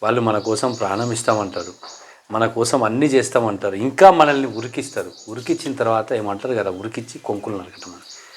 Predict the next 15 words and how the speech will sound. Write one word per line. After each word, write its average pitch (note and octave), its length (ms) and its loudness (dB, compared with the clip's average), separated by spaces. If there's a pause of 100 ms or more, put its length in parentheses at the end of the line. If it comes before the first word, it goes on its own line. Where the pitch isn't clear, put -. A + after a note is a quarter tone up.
(340)
ఆ - 20 4 (160)
జీవితం A2+ 380 -6
ఉంటుంది. F2+ 320 -14
అందుకే C3 300 -4 (720)
మంచి B2+ 360 -2 (100)
చెడు, G2+ 240 -2 (400)
చేయాల్సింది B2+ 680 0
చేయకూడనివి F#2 640 -2 (720)
లాగా G2+ 300 -6 (520)
చేయాల్సినవి D3 760 0
చేసుకుంటూ B2 560 -8
చిన్న A2+ 240 -10
చిన్న C#3 260 -4 (100)
కష్టాలు A#2 380 -2
ఎదురైనప్పటికీ A2+ 720 -6